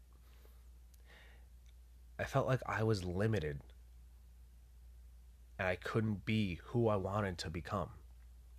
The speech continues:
I couldn't do what I wanted to do with my life. So don't feel like you have to do this alone,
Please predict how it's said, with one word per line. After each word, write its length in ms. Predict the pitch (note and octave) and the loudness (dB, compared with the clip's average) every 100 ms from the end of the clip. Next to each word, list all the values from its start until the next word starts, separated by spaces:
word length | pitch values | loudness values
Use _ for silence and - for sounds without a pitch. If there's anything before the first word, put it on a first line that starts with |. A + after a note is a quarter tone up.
| - | -8
I 80 | F#2 | -2
couldn't 340 | - A2+ F#2+ | 2 2 2
do 180 | - A2+ | 4 4
what 180 | G2+ F#2 | 4 4
I 80 | F2+ | 2
wanted 420 | E2+ F#2 G2+ F2+ | 2 2 2 0
to 60 | F2+ | -2
do 200 | D2+ F#2 | 0 0
with 200 | D#2+ - | -2 -2
my 100 | D2+ | 0
life. 440 | F#2+ D2+ - - - - - - - - - - - - - - - - - - - - - - - - - - - - - - - - - - - - - - - - - - - - - - - - | 2 2 -2 -16 -18 -20 -20 -20 -20 -18 -18 -20 -20 -20 -20 -20 -18 -18 -18 -20 -20 -20 -20 -20 -20 -20 -20 -20 -20 -20 -20 -20 -20 -20 -20 -20 -18 -18 -18 -18 -18 -20 -20 -18 -18 -18 -18 -18 -18 -8
So 100 | - | -4
don't 300 | F2 G#2+ C3+ | 0 2 0
feel 260 | - A2+ A2+ | -2 2 2
like 200 | G#2+ F#2 | 2 0
you 80 | G2 | 0
have 260 | G2+ G2+ | 0 0
to 80 | - | -2
do 200 | F2 G2 | -2 -2
this 180 | F#2+ E2+ | -2 -2
alone, 420 | D#2 E2+ E2+ C2 | 0 0 -2 -6